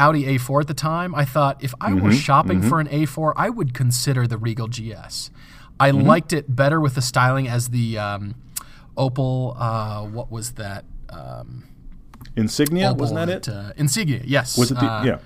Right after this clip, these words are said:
Speaker 1: Insignia in Europe, and, uh,
Speaker 2: Mm-hmm.
Speaker 1: even here, the, the styling that they did, I really like that. And, you know, it's still
Speaker 2: Yeah.
Speaker 1: on sale. I looked up Buick's website.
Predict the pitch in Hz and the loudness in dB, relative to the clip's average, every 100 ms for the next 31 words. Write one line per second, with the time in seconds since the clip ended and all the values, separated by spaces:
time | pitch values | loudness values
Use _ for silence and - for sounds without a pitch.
0 | - - - - - 120 123 160 131 120 | -16 -20 -20 -20 -6 -2 0 2 2 0
1 | 127 127 139 113 107 - - 113 113 110 | 0 2 4 2 -2 -8 -10 -4 -2 -2
2 | 110 107 104 98 95 113 - - - - | -2 -4 -2 -2 0 -2 -4 -14 -16 -18
3 | - - - - 202 185 127 147 113 98 | -20 -20 -14 -4 -2 0 0 0 0 -4
4 | 107 - 110 120 110 110 - - 123 147 | -10 -12 -6 -4 -4 -4 -4 -2 0 0
5 | 165 185 156 165 147 160 165 151 - - | 0 -4 -4 -4 -4 -2 -2 -4 -8 -18
6 | - - - - 165 190 202 147 160 - | -20 -20 -18 -8 -6 -2 -2 0 0 -2
7 | 113 - 131 135 151 180 147 147 - - | -4 0 0 0 -2 -2 -4 -4 -4 0
8 | 147 170 165 135 151 151 110 131 135 135 | 0 2 0 0 2 2 2 0 0 0
9 | 123 143 151 - 120 139 - 165 165 | 2 2 2 -2 -2 -2 -2 -2 -2